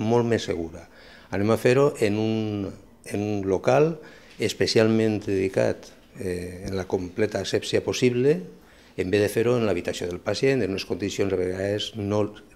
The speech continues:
no les més desitjables, perquè necessitem a fer-lo en el sistema Bacteremia Cero, és dir,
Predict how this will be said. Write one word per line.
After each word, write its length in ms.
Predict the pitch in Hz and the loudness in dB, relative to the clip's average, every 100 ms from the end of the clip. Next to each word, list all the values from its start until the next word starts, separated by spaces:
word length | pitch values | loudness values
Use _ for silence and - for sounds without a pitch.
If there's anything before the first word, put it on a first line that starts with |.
| - | -6
no 180 | 107 113 | 2 6
les 160 | 110 | 6
més 220 | 101 98 95 | 4 2 -2
desitjables, 720 | - 101 120 113 127 143 - - - - - - | -6 2 2 4 0 -2 -10 -18 -20 -20 -20 -10
perquè 240 | - 110 117 | 2 4 6
necessitem 600 | 113 104 95 107 110 120 | 4 2 2 2 2 2
a 60 | 95 | 0
fer-lo 600 | - 101 110 110 117 120 | 0 -2 -2 -2 0 2
en 400 | 104 95 92 87 90 95 | 2 0 -2 -4 -6 -8
el 80 | 95 | -6
sistema 320 | - 110 110 | -2 2 4
Bacteremia 540 | 110 95 95 104 98 90 | 4 2 0 0 -2 2
Cero, 240 | 117 95 | 0 0
és 60 | |
dir, 100 | 90 | -4